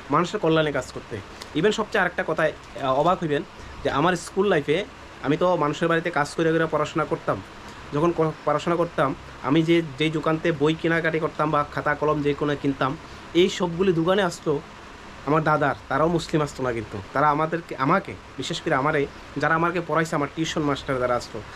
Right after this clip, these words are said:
তারাও কিন্তু নন মুসলিমে আসতো, ঠিক আছে? তারাও কিন্তু আমাকে শিক্ষা দিছে, ফ্রি শিক্ষা দিছে।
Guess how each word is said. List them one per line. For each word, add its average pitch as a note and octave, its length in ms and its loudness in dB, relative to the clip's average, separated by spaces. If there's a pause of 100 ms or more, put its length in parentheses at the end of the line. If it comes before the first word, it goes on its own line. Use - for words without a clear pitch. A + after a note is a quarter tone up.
(140)
তারাও D#3+ 200 2
কিন্তু F3+ 180 0
নন D3 220 2
মুসলিমে C#3 400 2
আসতো, A2+ 280 -4 (380)
ঠিক E3+ 80 -2
আছে? F3 140 2
তারাও C#3+ 240 2
কিন্তু F#3+ 200 0
আমাকে D#3 220 2
শিক্ষা - 340 -4
দিছে, D#3+ 360 2 (280)
ফ্রি A3 140 4
শিক্ষা - 300 -2
দিছে। C3+ 240 -2